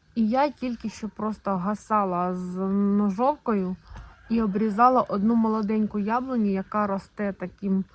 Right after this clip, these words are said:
стовбуром вверх. А, зараз, можливо, покажу.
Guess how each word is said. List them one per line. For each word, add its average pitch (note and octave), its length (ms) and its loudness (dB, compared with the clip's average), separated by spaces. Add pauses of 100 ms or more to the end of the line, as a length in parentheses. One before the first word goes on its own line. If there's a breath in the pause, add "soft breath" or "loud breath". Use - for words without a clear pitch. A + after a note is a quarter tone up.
(180 soft breath)
стовбуром G#3 840 2
вверх. F3 500 -2 (760 loud breath)
А, F#3+ 240 -4
зараз, G#3+ 340 -2
можливо, G3+ 440 -2
покажу. G#3 680 -6